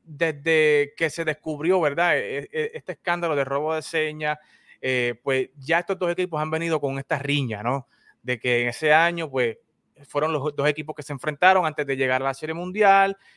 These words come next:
eh, ¿verdad? Que los Yankees estuvieron a un solo out de, de, de ir a la Serie Mundial y entonces, pues,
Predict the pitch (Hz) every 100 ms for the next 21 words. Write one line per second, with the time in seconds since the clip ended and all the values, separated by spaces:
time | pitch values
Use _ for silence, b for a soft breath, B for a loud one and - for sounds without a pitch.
0 | b 127 127 123 120 120 120 139 139 160
1 | 143 127 147 131 135 143 - 147 147 139
2 | 139 151 143 139 151 151 151 151 131 123
3 | 131 127 123 131 135 - 143 147 151 180
4 | 180 170 139 127 131 147 143 131